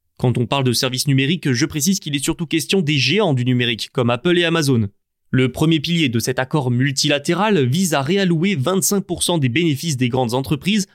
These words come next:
à l'imposition des pays où se trouvent leurs clients.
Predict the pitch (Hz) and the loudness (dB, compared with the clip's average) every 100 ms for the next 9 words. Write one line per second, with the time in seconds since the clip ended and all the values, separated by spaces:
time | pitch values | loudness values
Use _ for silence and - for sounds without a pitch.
0 | _ 156 160 196 196 208 180 175 196 139 | _ -2 2 2 2 0 -2 -2 0 0
1 | 139 175 196 - 220 - 147 190 160 156 | 0 0 -2 -2 -2 0 -2 -2 0 -2
2 | 156 147 127 117 | -4 -2 -2 -2